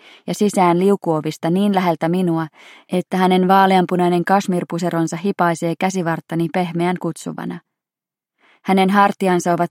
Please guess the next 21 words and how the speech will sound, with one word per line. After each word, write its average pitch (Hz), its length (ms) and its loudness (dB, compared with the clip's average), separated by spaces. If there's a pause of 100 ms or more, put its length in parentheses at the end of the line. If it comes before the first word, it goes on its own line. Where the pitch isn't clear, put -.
kyyryssä, 165 600 -4 (480)
aivan 226 400 4
kuin 196 200 0
hän 214 220 2
odottaisi 165 520 -2
seuraavaa 165 680 0
iskua, - 480 -8 (680)
seuraavaa 180 640 4
hyökkäystä. 185 840 -6 (1200)
Tuo 202 160 6
nainen 190 440 4
tietää, 185 520 0
kuinka 180 260 0
helposti 185 600 0
viidenkymmenentuhannen 165 1120 0
dollarin 165 440 0
matto 175 400 -4
voi 156 140 -4
repiä 175 360 -2
hänen 160 280 -2
poskensa 165 520 -4